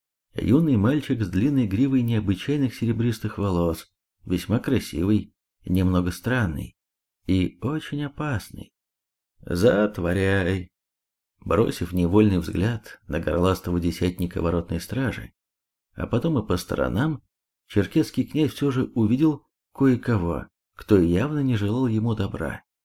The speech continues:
Молодая, довольно богато одетая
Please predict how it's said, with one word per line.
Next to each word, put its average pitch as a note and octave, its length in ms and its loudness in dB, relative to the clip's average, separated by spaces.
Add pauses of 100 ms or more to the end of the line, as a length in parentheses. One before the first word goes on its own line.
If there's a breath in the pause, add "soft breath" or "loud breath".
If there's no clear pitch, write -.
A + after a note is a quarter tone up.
(420)
Молодая, G2+ 840 0 (120)
довольно F2+ 460 0
богато F#2+ 500 -2
одетая A#2+ 840 -6